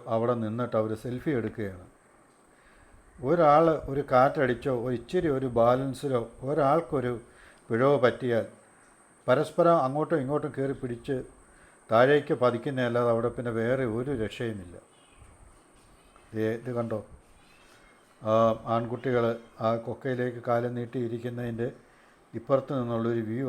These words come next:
ആണ് ഈ കാണുന്നത്. ദേ കണ്ടില്ലേ, അവരവിടെ അനായാസം അവരവിടെ ഇരിക്കുകയാണ്. അവർക്കൊരു പക്ഷേ ഈ പാറയെപ്പറ്റിയും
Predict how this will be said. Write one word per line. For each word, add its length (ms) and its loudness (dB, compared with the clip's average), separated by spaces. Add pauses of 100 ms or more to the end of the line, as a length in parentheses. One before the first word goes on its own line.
ആണ് 100 -2
ഈ 160 -8
കാണുന്നത്. 420 -6 (600)
ദേ 120 -8
കണ്ടില്ലേ, 360 -10 (1080)
അവരവിടെ 460 0 (120)
അനായാസം 600 2 (140)
അവരവിടെ 300 0
ഇരിക്കുകയാണ്. 480 -8 (1080)
അവർക്കൊരു 380 -2
പക്ഷേ 280 2 (140)
ഈ 100 -8 (100)
പാറയെപ്പറ്റിയും 680 0